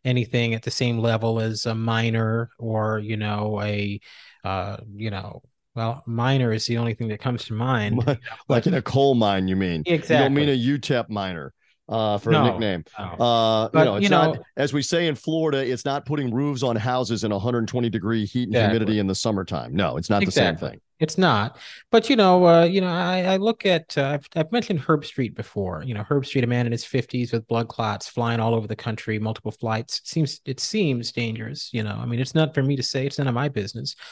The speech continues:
Speaker 1: All I know is that David Bloom went to Iraq and he wasn't killed by an I E D. He was killed by blood clots. He was killed by the flight to Iraq, right? And he was a big reporter for N B C.
Speaker 2: Mm-hmm.
Speaker 1: And I think about, you know, the completely unnecessary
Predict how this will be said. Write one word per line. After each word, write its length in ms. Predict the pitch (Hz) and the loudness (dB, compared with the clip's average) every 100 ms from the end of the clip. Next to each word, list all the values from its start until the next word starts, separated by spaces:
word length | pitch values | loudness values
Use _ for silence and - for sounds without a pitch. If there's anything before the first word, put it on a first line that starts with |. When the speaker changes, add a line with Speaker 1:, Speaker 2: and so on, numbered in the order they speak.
| - - - | -20 -10 0
Speaker 1:
All 140 | 123 | 2
I 140 | 139 151 | 4 4
know 220 | 131 117 | 2 0
is 140 | 110 | -2
that 320 | 131 120 113 | -2 -4 -2
David 360 | - 131 123 117 | 0 2 2 0
Bloom 280 | 123 139 135 | 2 4 2
went 180 | 123 - | 0 -2
to 120 | 110 | -6
Iraq 480 | 98 131 143 104 - | -2 0 0 -2 -6
and 100 | 113 | -6
he 100 | 113 | -2
wasn't 260 | 127 120 120 | -4 -4 0
killed 220 | 135 120 | 0 2
by 120 | 117 | 0
an 100 | 110 | 0
I 140 | 110 | 0
E 140 | 107 101 | 0 0
D. 160 | 151 | 2
He 80 | 151 | 2
was 140 | 165 - | 0 0
killed 220 | 120 113 | -2 0
by 100 | 123 | -2
blood 220 | 151 202 | -2 -6
clots. 520 | - 117 - - - - _ | -4 -6 -6 -10 -12 -14 _
He 100 | 156 | 4
was 140 | 170 170 | 4 4
killed 240 | 160 143 | 0 2
by 100 | 127 | 2
the 80 | 127 | 0
flight 360 | - 190 165 - | -2 -2 -2 -6
to 100 | - | -4
Iraq, 440 | 123 185 - - - _ 117 | -2 -2 -4 -12 -20 _ -8
right? 220 | 113 139 | -8 -6
And 120 | 123 139 | -2 0
he 80 | |
was 160 | 302 - | 0 -2
a 40 | |
big 400 | 98 - 190 123 | -6 0 0 0
reporter 360 | 113 - 120 104 | -4 -4 -4 -4
for 140 | - | -6
N 100 | 104 98 | -8 -8
B 100 | 95 | -6
C. 300 | - 80 - - | -6 -8 -16 -4
Speaker 2:
Mm-hmm. 320 | 101 95 104 110 - _ 147 | 0 2 4 2 -2 _ 0
Speaker 1:
And 100 | 165 | 0
I 40 | |
think 220 | 160 202 | 2 0
about, 320 | 190 180 170 | 4 4 4
you 80 | 175 | 4
know, 320 | 151 135 131 139 | 2 2 -2 -4
the 360 | 139 131 120 - | -2 -2 -4 -4
completely 640 | 139 131 - 190 165 143 | -4 -4 0 2 4 4
unnecessary 960 | 127 120 120 - - 113 101 90 - | 4 2 0 -2 -2 -2 -2 -6 -12